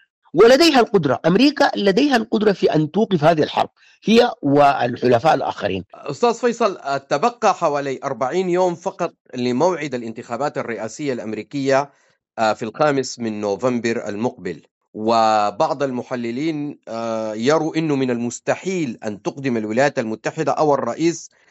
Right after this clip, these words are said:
Speaker 2: على أي خطوة أو خطوات حاسمة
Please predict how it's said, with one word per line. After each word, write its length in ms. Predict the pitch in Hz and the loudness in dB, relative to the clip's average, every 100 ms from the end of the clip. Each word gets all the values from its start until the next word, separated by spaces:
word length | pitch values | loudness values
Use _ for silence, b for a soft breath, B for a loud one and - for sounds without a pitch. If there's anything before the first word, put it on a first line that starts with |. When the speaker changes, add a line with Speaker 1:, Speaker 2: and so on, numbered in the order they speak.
| _ - | _ -2
Speaker 2:
على 280 | 123 135 | 2 2
أي 340 | 135 190 170 160 | 2 0 -2 -2
خطوة 500 | 190 196 139 117 - | -2 -4 -2 -2 0
أو 140 | 151 143 | -2 -2
خطوات 760 | 139 131 - 123 151 165 160 _ _ | -4 -6 -4 0 2 2 -2 _ _
حاسمة 960 | - - 175 175 160 - 156 147 156 | -20 -2 2 2 0 -6 -8 -6 -6